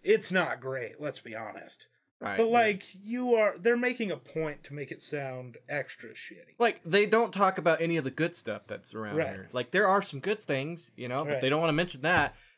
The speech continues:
Speaker 2: Uh, to me, this is really slanderous and, and, you know, bad for the community. If the, for a community that's struggling because they've lost the railroad and stuff like that, you think it's gonna be a good idea to come in here and make it sound like a terrible place to be? You think that's gonna help the community out?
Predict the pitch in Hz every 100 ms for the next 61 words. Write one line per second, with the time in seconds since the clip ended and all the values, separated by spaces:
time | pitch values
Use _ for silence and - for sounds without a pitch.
0 | - - - - 170 247 190 185 165 135
1 | 123 113 143 165 156 127 - 127 127 131
2 | 151 156 - - 120 120 113 110 - 120
3 | 117 101 _ _ 135 123 98 135 131 147
4 | - 135 117 127 185 127 120 127 - -
5 | - 151 139 160 220 175 143 123 - -
6 | 240 190 127 113 139 135 143 120 131 117
7 | 131 135 - 123 113 110 110 123 113 -
8 | 104 104 - 110 - - - - 165 175
9 | 202 - 214 190 196 165 117 175 180 175
10 | 170 180 175 165 165 170 180 143 147 151
11 | - 143 156 - 135 139 151 143 - 147
12 | 151 113 117 127 180 185 _ _ - 165
13 | 196 147 185 - 247 240 247 247 254 233
14 | 247 240 233 254 -